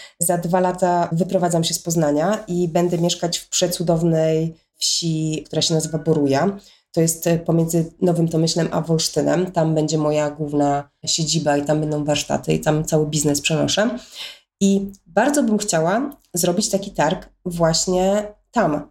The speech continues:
Znaczy może nie w Borui, bo Boruja ma czterystu mieszkańców i to jest malutka wieś i nie chciałabym burzyć tego cudownego spokoju, który tam jest.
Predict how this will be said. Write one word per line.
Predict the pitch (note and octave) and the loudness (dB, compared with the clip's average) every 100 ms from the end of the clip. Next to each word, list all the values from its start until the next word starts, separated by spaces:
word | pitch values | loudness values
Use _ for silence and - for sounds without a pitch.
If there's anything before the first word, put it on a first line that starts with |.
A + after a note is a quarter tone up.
| - | -2
Znaczy | F3 G3 | 2 2
może | G#3 G#3 | 2 2
nie | A3 | 2
w | G3+ | 0
Borui, | G3+ G#3+ B3 F#3 | 0 0 2 0
bo | E3+ F3 | 0 0
Boruja | F#3+ G3 F#3+ | 0 0 0
ma | F3+ F3 | 0 -4
czterystu | - D#3+ F#3 F#3+ | -4 -2 -2 0
mieszkańców | G3+ G#3+ C4+ G#3+ G3+ F#3 F3+ | 0 0 0 0 0 -2 -4
i | |
to | - | -2
jest | F#3 | 2
malutka | F#3+ F3 F3 - A#3 | 2 0 -2 -2 0
wieś | A#3+ E3 - - - - | 2 0 -2 -6 -10 0
i | |
nie | F3+ | 0
chciałabym | F3+ F3 E3+ F3+ E3+ | 2 0 2 0 0
burzyć | F3+ F3+ - | 0 -2 -4
tego | E3+ F3 | -4 -4
cudownego | - E3+ F#3 F#3+ | -2 2 2 0
spokoju, | - G#3 A3+ F#3 | -4 -2 0 0
który | E3+ E3+ E3+ | 0 -2 0
tam | D#3+ | 0
jest. | D#3+ F#3+ | 2 0